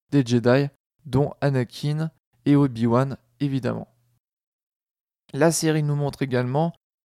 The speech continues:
de nouveaux personnages comme Ahsoka Tano, une Shon Togruta,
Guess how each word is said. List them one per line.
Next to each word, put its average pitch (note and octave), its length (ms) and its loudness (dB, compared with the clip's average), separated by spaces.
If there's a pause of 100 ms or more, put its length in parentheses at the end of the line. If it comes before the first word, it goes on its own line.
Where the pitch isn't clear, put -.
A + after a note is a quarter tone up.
(100)
de C#3 120 2
nouveaux C3 240 0
personnages C#3 720 -2 (300)
comme B2+ 200 2
Ahsoka C3 440 -2
Tano, D3 420 0 (400)
une B2+ 180 2
Shon B2+ 260 0
Togruta, C3 640 0